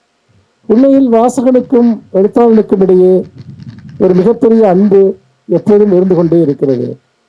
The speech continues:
ஆனால் இரண்டு எழுத்தாளர்களுக்கிடையே அந்த அன்பை காண்பது என்பது அரிதிலும் அரிதாக இருக்கிறது. அந்த பரஸ்பர அன்பு என்பது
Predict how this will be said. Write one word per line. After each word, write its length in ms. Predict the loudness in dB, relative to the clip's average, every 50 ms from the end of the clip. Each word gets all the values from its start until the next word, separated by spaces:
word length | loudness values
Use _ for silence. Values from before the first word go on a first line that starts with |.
| _ _ _ _ _ _ _ _ _ _
ஆனால் 300 | -4 -2 0 0 2 2
இரண்டு 340 | 2 2 2 2 2 0 0
எழுத்தாளர்களுக்கிடையே 880 | 0 0 0 2 2 2 2 2 0 0 0 0 0 2 2 2 2
அந்த 180 | 2 0 0 0
அன்பை 280 | 0 0 2 0 0
காண்பது 440 | 0 0 -2 -2 0 -2 0 0 0
என்பது 500 | 0 0 0 0 0 0 0 -2 -2 -6 _ _ _ _ _ _ _ _ _ -8
அரிதிலும் 420 | -4 -2 0 0 0 2 2 2 2
அரிதாக 380 | 2 2 0 0 0 0 -2
இருக்கிறது. 500 | -2 -4 -4 -4 -6 -6 -6 -8 -14 -16 -20 _ -20 -20 -20 -20 _ _ -20 -20 -20 -20 _
அந்த 260 | -8 -4 -2 0 0 0
பரஸ்பர 480 | 0 0 0 0 0 0 0 0 2
அன்பு 300 | 2 2 2 2 2 2
என்பது 600 | 2 2 2 2 2 2 2 2 2 2 0 -2